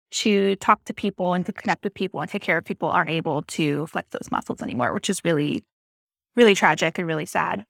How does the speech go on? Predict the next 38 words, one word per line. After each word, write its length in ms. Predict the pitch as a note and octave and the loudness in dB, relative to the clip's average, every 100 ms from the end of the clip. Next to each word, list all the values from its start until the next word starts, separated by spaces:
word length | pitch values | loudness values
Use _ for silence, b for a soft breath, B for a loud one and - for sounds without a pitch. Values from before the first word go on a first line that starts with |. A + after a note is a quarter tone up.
| - | 0
So 100 | C#4 | 6
there 120 | C4 | 6
was, 80 | B3+ | 6
like, 160 | G#3+ | 4
that 180 | A3 G#3+ | 6 4
part 180 | - C4 | 4 4
of 80 | C#4 | 6
it, 160 | C4 | 6
but 100 | A3 | 6
it, 100 | A3 - | 4 4
it's 160 | G#3+ | 2
not 200 | A#3+ A#3 | 6 6
so 120 | - | 4
much 260 | A3 G3+ - | 2 2 -2
that, 140 | - | -2
like, 220 | F3 D#3+ - | 0 -2 0
I 360 | F3+ E3+ E3 D3+ | 2 4 2 -2
was 200 | F3+ F#3 | -6 -2
looking 320 | F#3 - F#3+ | 0 0 -2
to 100 | - | -4
get 120 | F#3+ | -2
out 200 | - F3 | 2 4
of 100 | G3+ | 4
restaurants 520 | A3+ B3 - C#4 D4 - | 2 2 2 2 0 -2
as 140 | G3 F#3+ | -6 -2
so 180 | G3+ | 0
much 280 | F#3 F3 - | 2 2 0
as, 120 | F3 | -2
uh, 80 | F3+ | 0
like, 220 | E3 E3+ - - - | 2 0 -4 -18 -2
I 140 | F#3+ | -2
found 340 | - F3+ F3 F3+ | 0 -2 -2 -4
a 40 | |
sort 160 | - F3+ | -4 -6
of 140 | F3+ | -4
wonderful 600 | F#3+ E3+ E3 E3+ F#3 F3 | -2 0 0 -2 -4 -6
fit 320 | - F3 G#3 - | -2 2 2 0
with 440 | F#3+ F3 E3+ E3+ | -2 0 0 -4